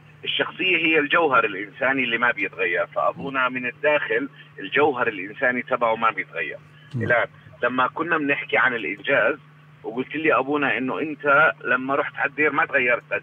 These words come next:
Speaker 1: لما صرت أب فرض عليك مجموعة من السلوكات وأصبح
Speaker 2: نعم.
Speaker 1: هناك إنجاز بحياتك.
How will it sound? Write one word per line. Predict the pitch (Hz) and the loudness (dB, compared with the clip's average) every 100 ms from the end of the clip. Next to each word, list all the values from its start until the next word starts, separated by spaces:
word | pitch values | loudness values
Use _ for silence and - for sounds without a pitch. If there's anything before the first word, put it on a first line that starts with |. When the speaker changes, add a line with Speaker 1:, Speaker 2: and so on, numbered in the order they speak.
| - | -4
Speaker 1:
لما | 117 117 | -4 -6
صرت | 170 151 - - - - - - | -8 -12 -16 -20 -20 -20 -6 2
أب | 170 151 - - - - | 2 0 -20 -20 -20 -4
فرض | 170 180 143 | 2 2 2
عليك | 104 107 117 131 139 - | 2 2 2 0 -2 -6
مجموعة | 120 110 135 160 127 110 | -8 -6 -4 0 2 2
من | 107 151 | 2 -2
السلوكات | 143 - 110 107 - 110 123 151 - - - - - - - | -4 -8 -12 -12 -6 0 2 2 -4 -20 -20 -20 -20 -20 -12
وأصبح | 113 - 123 180 - 147 - - | -10 -6 -4 -4 -2 -2 0 0
Speaker 2:
نعم. | 151 | -2
Speaker 1:
هناك | 156 - | -2 -4
إنجاز | 139 131 156 151 | -4 0 2 2
بحياتك. | 123 - 123 120 - 92 | -2 -2 0 0 -2 -8